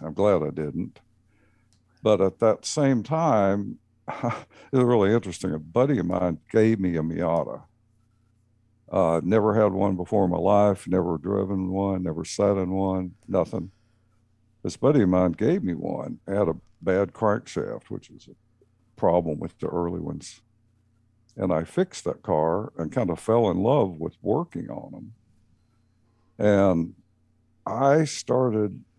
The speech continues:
<laughs> buying and selling Miatas. I'd find, you know, one with a problem, something like that,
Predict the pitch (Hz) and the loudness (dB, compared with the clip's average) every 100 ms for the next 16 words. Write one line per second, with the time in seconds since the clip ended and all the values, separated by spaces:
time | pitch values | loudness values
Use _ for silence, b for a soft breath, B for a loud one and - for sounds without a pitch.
0 | - 147 123 95 98 113 127 117 92 87 | -6 0 0 2 4 6 6 4 4 2
1 | - 120 135 113 85 92 92 - - - | 2 4 6 4 2 -2 -10 -12 -16 -20
2 | - _ _ _ - - - _ - 101 | -20 _ _ _ -20 -20 -20 _ -2 2
3 | 107 127 85 - - - - 90 78 - | 4 4 2 -4 -14 -14 -4 -4 -4 -2
4 | 95 95 82 78 - _ - 87 78 80 | 0 0 -2 -6 -12 _ -8 -6 -4 -6
5 | 80 90 90 87 - 90 - 98 90 87 | -6 -4 -2 -2 -4 -8 -2 2 2 0
6 | 90 87 - 87 85 - 90 87 87 | -4 -6 -6 -4 -6 -4 -2 0 -2